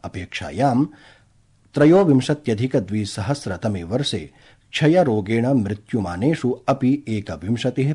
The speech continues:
प्रतिशततोऽप्यधिकं न्यूनता गता। लण्डन् नगरे हीथ्रो विमानस्थानकं विद्युत् उपकेन्द्रे जातस्य भीषणाग्नेः कारणात्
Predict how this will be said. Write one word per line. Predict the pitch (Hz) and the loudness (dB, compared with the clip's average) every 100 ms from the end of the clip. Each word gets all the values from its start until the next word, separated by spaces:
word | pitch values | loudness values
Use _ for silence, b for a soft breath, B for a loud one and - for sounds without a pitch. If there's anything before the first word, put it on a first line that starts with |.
| - | -4
प्रतिशततोऽप्यधिकं | 98 95 90 98 90 82 95 87 - 110 123 160 113 80 - 160 | -10 -10 -10 -10 -10 -10 -10 -10 -6 -4 -2 -2 -4 -8 -6 0
न्यूनता | 147 101 90 73 | 2 0 -4 -10
गता। | 69 78 - - _ _ _ _ _ _ b b b b b b _ 123 | -10 -14 -14 -20 _ _ _ _ _ _ b b b b b b _ 4
लण्डन् | 151 175 226 214 | 6 6 6 6
नगरे | 151 143 156 190 - | 6 6 4 0 0
हीथ्रो | 143 147 - 202 | 2 2 2 2
विमानस्थानकं | 87 117 120 117 107 - - 110 131 143 151 98 | 4 2 4 4 0 -4 -4 0 0 2 0 0
विद्युत् | 110 107 143 151 - | -2 0 0 0 -6
उपकेन्द्रे | 101 90 - 120 160 139 80 - b b b | -10 -10 -2 0 2 0 -6 -16 b b b
जातस्य | 110 131 139 175 - 139 156 - - | 2 4 4 0 2 2 2 -2 -14
भीषणाग्नेः | 80 113 143 160 160 151 143 156 147 | -4 -2 2 2 2 2 4 2 0
कारणात् | 185 95 85 110 - - | -2 -4 -2 -2 -2 -6